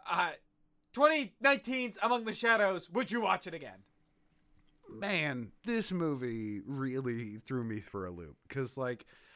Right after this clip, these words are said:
Speaker 2: I read the plot description, which was about a private detective investigating her uncle's murder, uh, while trying to hide the fact that she's descended from a line of werewolves, right?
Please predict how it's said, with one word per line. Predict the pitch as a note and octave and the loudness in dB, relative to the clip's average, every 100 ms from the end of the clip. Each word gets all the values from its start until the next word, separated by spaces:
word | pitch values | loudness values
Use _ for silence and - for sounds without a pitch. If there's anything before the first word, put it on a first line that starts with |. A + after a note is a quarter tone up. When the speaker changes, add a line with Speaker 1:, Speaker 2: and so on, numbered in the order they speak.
| - - | -20 0
Speaker 2:
I | D3 | 2
read | D3 F3 F#3 | 4 4 4
the | E3 D#3 | 2 -2
plot | - - D3+ B2+ | -4 -2 0 0
description, | B2+ - A#2 G#2 - G2 | -2 -6 -6 -6 -6 -8
which | G2+ B2+ | -6 -4
was | C#3 B2 | -2 -2
about | C3 A#2+ A#2 | -2 -2 -2
a | |
private | - D#3 D3 D3+ | 2 2 2 -4
detective | D3 D#3 C#3 - C3 | -6 -6 -4 -4 -4
investigating | B2 B2 C3+ - C3+ B2+ A#2+ | -6 -6 -6 -6 -6 -4 -4
her | A2+ B2 | -2 0
uncle's | B2+ C3 B2+ A2 | 0 -2 -6 -4
murder, | A#2+ G#2 G2 F#2+ - - - - - | -2 -2 -4 -8 -8 -14 -20 -20 -10
uh, | G#2+ A2 G#2 | -6 -4 -4
while | G#2 A#2+ A2+ | 2 4 4
trying | - C#3+ B2 | 4 2 4
to | A#2 | 2
hide | B2 A2+ | 2 0
the | A2+ | 0
fact | C3 A2 - | -2 -4 -6
that | G2 | -8
she's | G#2+ G#2 | -8 -8
descended | - - A#2 A2 G#2 | -8 -6 -6 -6 -8
from | A#2 | -6
a | G#2 | -4
line | G#2+ G2 | -4 -6
of | F2+ | -8
werewolves, | F2+ D#2 B1+ G1+ - - | -8 -8 -10 -14 -16 -8
right? | B2 C3+ | -4 -2